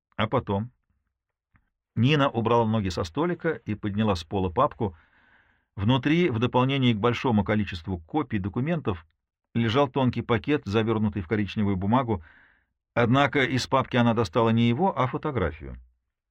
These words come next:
Это появилось в доме Беккеров вечером следующего дня, примерно с половины четвёртого до шести. Его нашли на дорожке.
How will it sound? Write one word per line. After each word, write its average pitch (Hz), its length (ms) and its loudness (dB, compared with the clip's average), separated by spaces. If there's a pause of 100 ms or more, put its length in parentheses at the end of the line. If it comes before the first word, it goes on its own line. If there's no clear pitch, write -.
(1080)
Это 117 220 -2
появилось 127 560 -2
в 95 100 -6
доме 113 240 2
Беккеров 104 640 -4 (1160)
вечером 143 480 0
следующего 127 560 -4
дня, 104 240 -2
примерно 113 480 -2
с - 80 -10
половины 113 480 0
четвёртого 110 560 -4
до 101 100 -4
шести. - 440 -10 (560)
Его 92 200 -2
нашли 107 300 -2
на 120 120 0
дорожке. 104 520 -2